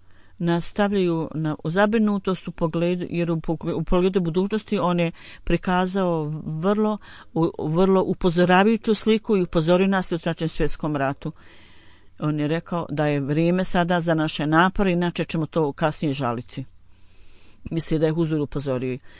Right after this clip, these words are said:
Zatim jedna žena, danski gost, Dan, rekla je prije danas: "Ja sam znala samo loše stvari o islamu,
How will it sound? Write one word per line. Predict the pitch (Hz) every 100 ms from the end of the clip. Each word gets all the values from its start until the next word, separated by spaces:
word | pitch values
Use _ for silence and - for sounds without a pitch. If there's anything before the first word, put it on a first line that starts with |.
| -
Zatim | 185 202 240 208
jedna | 175 190
žena, | 190 175 170 233 - - - - - -
danski | 165 175 170 - -
gost, | 156 170 220 -
Dan, | 165 156 156 185 - - - - - -
rekla | 165 165 190
je | 170
prije | - 160
danas: | 147 151 180 262 - - - - - - -
"Ja | 196
sam | 214 214 202
znala | 214 214 202
samo | 196 240 226
loše | 214 214 220
stvari | - 160 147
o | 139
islamu, | 143 - 165 170 202